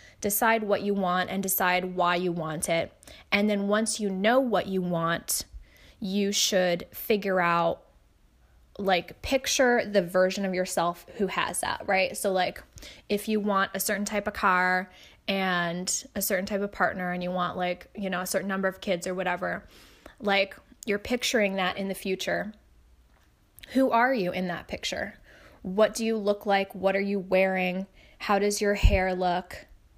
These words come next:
How do you feel? You know, like, you picture your whole avatar there. Um, you know, what does your ego look like in this future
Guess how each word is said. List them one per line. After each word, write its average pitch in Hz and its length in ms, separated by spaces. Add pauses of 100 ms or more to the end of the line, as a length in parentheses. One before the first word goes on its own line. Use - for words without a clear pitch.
(260)
How 220 200
do 220 60
you 233 160
feel? 214 720
You 196 160
know, 190 160
like, 196 240
you 208 80
picture 269 400
your 220 160
whole 220 460
avatar 196 640
there. 180 440 (560)
Um, 185 560
you 208 120
know, 185 120
what 190 220
does 202 160
your 202 160
ego 190 520
look 190 440
like 185 460 (240)
in 196 160
this 190 280
future 190 800